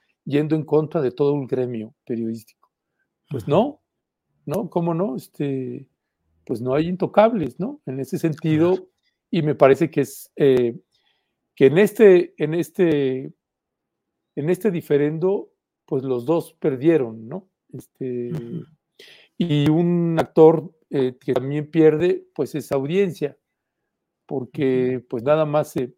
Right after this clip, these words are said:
Speaker 1: se crispan y, y se va a los extremos y entonces hace falta un criterio más justo, ¿no? Un, un, por, por lo menos lo, lo, sí, más justo, am,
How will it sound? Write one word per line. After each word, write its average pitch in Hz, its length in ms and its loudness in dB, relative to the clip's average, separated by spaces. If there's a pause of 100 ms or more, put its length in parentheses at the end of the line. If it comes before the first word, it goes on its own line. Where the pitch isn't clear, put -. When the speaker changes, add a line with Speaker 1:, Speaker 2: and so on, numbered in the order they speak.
Speaker 1:
se - 220 -14
crispan 151 640 0
y, 135 260 -16
y 127 100 -12
se - 120 -12
va 131 240 2
a 135 40 2
los 139 240 -2
extremos 143 640 -2
y 139 80 -8 (840)
entonces 131 440 -8
hace 143 200 -4
falta 135 560 -2 (880)
un 123 160 -8
criterio 143 680 2
más 135 240 -8
justo, 185 480 -4
¿no? 156 300 -6
Un, 196 280 -10
un, 180 180 -12 (580)
por, 139 200 -4
por 143 140 0
lo 156 80 2
menos 214 300 -2
lo, 185 280 -2
lo, 156 160 -10 (220)
sí, 220 320 -10 (220)
más 180 300 -4
justo, - 840 -2 (100)
am, 120 600 -12